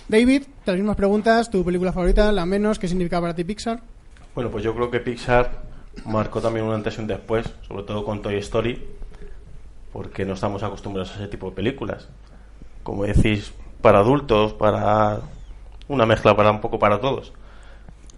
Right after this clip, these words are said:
Speaker 2: Y sí, verdad es que también tiene un poco el monopolio, porque prácticamente todas las películas de animación han salido de ahí y llevan toda esa trayectoria. Pero vamos, Pixar a mí me gusta mucho.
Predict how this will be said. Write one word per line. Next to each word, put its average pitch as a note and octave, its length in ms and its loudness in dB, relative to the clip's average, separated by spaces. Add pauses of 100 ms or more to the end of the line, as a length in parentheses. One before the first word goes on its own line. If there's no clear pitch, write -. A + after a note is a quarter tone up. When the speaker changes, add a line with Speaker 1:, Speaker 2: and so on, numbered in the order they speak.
(340)
Speaker 2:
Y G#2+ 140 -2
sí, G#2 120 -2
verdad G2 280 2
es - 60 -8
que G#2 600 4 (840)
también G2+ 320 0
tiene G#2+ 160 2
un G#2 80 -2
poco G#2+ 180 0
el G#2+ 40 0
monopolio, A2 580 6 (840)
porque F#2+ 680 -6
prácticamente G2 480 -2
todas G2+ 280 2
las - 80 -8
películas G2+ 260 -2
de G2 60 4
animación G2 640 -2 (260)
han G#2+ 120 -8
salido G2 360 2
de G2+ 100 2
ahí G#2+ 640 4 (380)
y G#2+ 220 -6
llevan G#2+ 260 0
toda G#2 140 4
esa A2 340 2
trayectoria. A2 640 2 (720)
Pero F#2+ 140 0
vamos, G2 160 -2
Pixar - 440 -2 (720)
a G#2 80 -2
mí G2+ 100 -2
me G2+ 80 -2
gusta F2+ 200 -6
mucho. - 260 -12